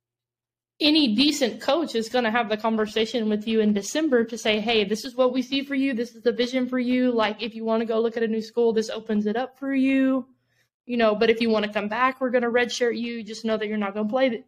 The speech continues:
in the spring." Three weeks into classes, this kid's coach told him, "Hey, we're gonna redshirt you," three days before the first game.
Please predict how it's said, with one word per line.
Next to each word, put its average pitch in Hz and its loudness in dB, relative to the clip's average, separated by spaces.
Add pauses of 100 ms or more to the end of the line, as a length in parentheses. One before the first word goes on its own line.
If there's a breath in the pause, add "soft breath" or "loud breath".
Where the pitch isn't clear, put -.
in 233 -6
the 214 0
spring." 214 -8 (960)
Three 269 2
weeks 294 0
into 254 2
classes, 226 -2 (220)
this 220 0 (220)
kid's 233 0
coach - -2
told 220 2
him, 208 -4 (920)
"Hey, 220 4
we're 226 4
gonna 214 4
redshirt 202 0
you," 214 -8 (360)
three 277 2
days 233 4
before 220 -2
the 208 -4
first 208 -4
game. 220 -10